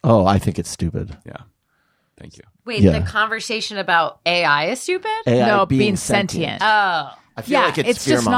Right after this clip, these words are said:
Speaker 1: fear-mongering.
Speaker 4: sentient. It's just not sentient. Like,
Speaker 2: Yeah, I think
Speaker 4: that's
Speaker 2: people don't
Speaker 4: an end of
Speaker 2: understand what
Speaker 4: story.
Speaker 2: sentient
Speaker 1: I
Speaker 2: is.
Speaker 1: feel like
Speaker 2: And,
Speaker 1: I
Speaker 2: and they, Black Mirror exploited that.
Speaker 1: I feel,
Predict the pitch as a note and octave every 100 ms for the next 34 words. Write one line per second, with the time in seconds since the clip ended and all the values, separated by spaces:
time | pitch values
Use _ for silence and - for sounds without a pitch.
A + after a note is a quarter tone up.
0 | B3 E2+ F3+ D#3+ D3 - F#3 - F#3+ F#3
1 | D#3 - E3+ D#3+ C3+ - - - A2+ F#2
2 | G2+ B2 D#3 G#2+ G2+ - F#2+ F#2 - D#3
3 | C#3+ F#2 D3 - G2 E2 - - B2+ -
4 | E3+ E3+ D3+ - - _ - A2+ A2+ B2
5 | A#2+ - A#2+ F#2 G2 D#2+ - - - G#2+
6 | - A2+ - C3+ B2+